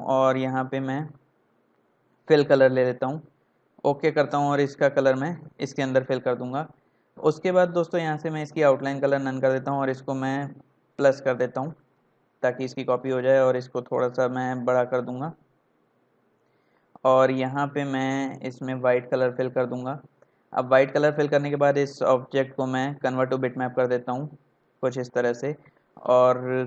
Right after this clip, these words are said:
control page down से मैं इसको पीछे कर देता हूँ। अब देखिए दोस्तों, यहाँ पे मैं इसको effect दूंगा Gaussian blur का,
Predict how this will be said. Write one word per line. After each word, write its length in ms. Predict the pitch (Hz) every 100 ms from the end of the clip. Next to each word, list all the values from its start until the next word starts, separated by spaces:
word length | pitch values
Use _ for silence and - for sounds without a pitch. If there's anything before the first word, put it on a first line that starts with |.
| 127 -
control 320 | 131 131 143
page 300 | 143 131 131
down 200 | 131 127
से 140 | 127 127
मैं 160 | 127
इसको 240 | 123 - 180 - _ _ _ _
पीछे 220 | 131 135
कर 160 | 131 127
देता 220 | 123 123
हूँ। 120 | 143 160 _ _ _ _ _ _ _ - -
अब 140 | 156
देखिए 200 | 170 175
दोस्तों, 300 | 175 170 180
यहाँ 300 | 165 147 143
पे 160 | 143 147
मैं 360 | 143 139 151 - _ _ _ _ - -
इसको 640 | 135 135 - - 143 143 151 _ _ _ -
effect 380 | 131 135 143 135
दूंगा 380 | 135 131 135 147
Gaussian 440 | 139 123 131 127
blur 180 | 127 123
का, 160 | 123